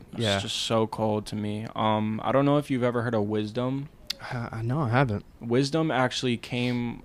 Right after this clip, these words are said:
Speaker 1: up through TikTok. It's
Speaker 2: Mm.
Speaker 1: wild. But now
Speaker 2: Mm.
Speaker 1: he's got, like, millions of followers, and
Speaker 2: Mm.
Speaker 1: he's, like, a huge model now. But his
Speaker 2: Nice.
Speaker 1: style is crispy. It's cold. Um, him, and then, you know, Drake.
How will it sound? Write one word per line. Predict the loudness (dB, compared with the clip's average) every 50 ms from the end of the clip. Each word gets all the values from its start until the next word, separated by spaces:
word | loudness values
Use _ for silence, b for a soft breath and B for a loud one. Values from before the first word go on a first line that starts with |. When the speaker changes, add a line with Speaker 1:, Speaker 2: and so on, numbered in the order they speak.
| -2
Speaker 1:
up | 0 0 0 -2 -4
through | -6 -4 -4 -4
TikTok. | -4 -4 -4 -4 -4 -2 -2 -2 -2 -2 -4 -8 -12 -20 -20 -20 -20 -16
It's | -10 -6
Speaker 2:
Mm. | -2
Speaker 1:
wild. | 4 4 4 4 4 2 -2 -4 -4
But | -2 0
now | 2 4 4 4
Speaker 2:
Mm. | 2
Speaker 1:
he's | 0 -2 0
got, | 0 2 2
like, | 2 0
millions | 0 0 0 2 2 2 2 2 0 0 0
of | -2 -4
followers, | -2 -2 0 0 0 0 -2 -2 -2 -2 0 2 4
and | 4 4 2
Speaker 2:
Mm. |
Speaker 1:
he's, | 0 -2 -4 -4
like, | -6 -6 -6
a | -10
huge | -12 -12 -14 -14 -14 -6 0 4 6 6 6 6 4 2 0
model | 2 2 4 2 2 0 -2 -4
now. | -4 -4 -2 -2
But | 0 4 4 4 4
his | 4 2 2
Speaker 2:
Nice. | 2 2 0
Speaker 1:
style | -2 -4 0 2 2 2 2 0
is | -2 -4 -8 -8 -12 -12 -12
crispy. | -12 -12 -12 -6 0 2 2 2 2 -4 -6 -4 -4 -4 -4
It's | -6 -8 -8 -8 -8
cold. | -12 -6 -4 -4 -2 -2 -4 -8 -10 -12 B B B B B B B B B B B -6
Um, | -4 -2 -2 -2 -2
him, | -2 0 2 2 4 4 4 4 2 0 -4 -8 -14 -16 -8
and | -4 -2 0
then, | 2 2 2 2 2 0 -2 -2 -4 -8 -10 -14 -12 -8
you | -6
know, | -4 -2 -2 -4 -6 -8 -12 -20 -20 -10
Drake. | -4 -2 -2 -2 -2 -6